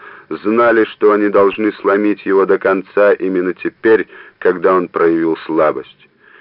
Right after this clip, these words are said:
Его мучили, отливали водой и опять мучили. И уже перед утром, потеряв облик человека, он взмолился. Он не заслужил такой муки,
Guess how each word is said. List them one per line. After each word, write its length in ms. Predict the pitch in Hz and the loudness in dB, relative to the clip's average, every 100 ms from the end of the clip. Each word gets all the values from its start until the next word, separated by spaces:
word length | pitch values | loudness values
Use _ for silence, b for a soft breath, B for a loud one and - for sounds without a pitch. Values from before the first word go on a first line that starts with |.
| b b | b b
Его 240 | 90 107 | -2 0
мучили, 520 | 113 123 120 - 113 117 | 2 2 0 -2 0 2
отливали 520 | 113 113 110 113 110 | 2 2 2 2 4
водой 500 | 107 104 110 107 - | 2 4 4 4 2
и 80 | - | -2
опять 560 | 101 95 - 104 95 101 | 0 0 0 0 0 -4
мучили. 580 | 101 95 - 76 69 - b b b b b | -4 -4 -6 -10 -10 -12 b b b b b
И 80 | 90 | 2
уже 440 | 110 101 101 117 | 4 4 2 0
перед 300 | 104 104 101 | 2 -2 0
утром, 600 | 117 117 - 107 107 98 - _ _ - | -2 -2 -2 0 0 -4 -10 _ _ -2
потеряв 480 | 92 - 104 107 - | -2 2 2 2 0
облик 380 | - 101 101 95 | -2 0 0 -4
человека, 560 | - 95 95 104 101 95 | -2 0 2 2 2 0
он 200 | 92 85 | -2 -4
взмолился. 840 | 76 85 87 95 95 87 - 76 - B B B B | -10 -6 -4 -2 -4 -6 -10 -12 -12 B B B B
Он 200 | 104 113 | -2 0
не 120 | 113 | 0
заслужил 540 | 113 - 107 104 117 | -2 -2 -2 0 0
такой 300 | 110 104 104 | 0 0 0
муки, 640 | 104 110 117 - 117 113 | 2 0 -2 -4 -6 -6